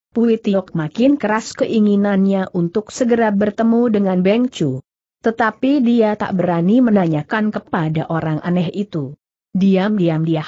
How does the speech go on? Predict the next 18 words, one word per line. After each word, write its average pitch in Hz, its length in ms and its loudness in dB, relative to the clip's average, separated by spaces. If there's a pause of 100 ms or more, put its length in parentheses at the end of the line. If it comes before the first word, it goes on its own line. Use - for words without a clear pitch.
hanya 208 320 2
memperhatikan 208 920 0
keadaan 208 520 0
dalam 196 240 2
lembah 175 400 0
itu 208 400 0
dan 165 160 0
coba-coba 240 800 0
menduga 190 640 0
kemana 185 400 0
dia 226 320 2
harus 208 480 -2
mencari 190 560 0
Beng 202 320 2
Chu 208 160 -2
dan 170 160 0
Koh 180 240 -4
Chu. 131 320 -4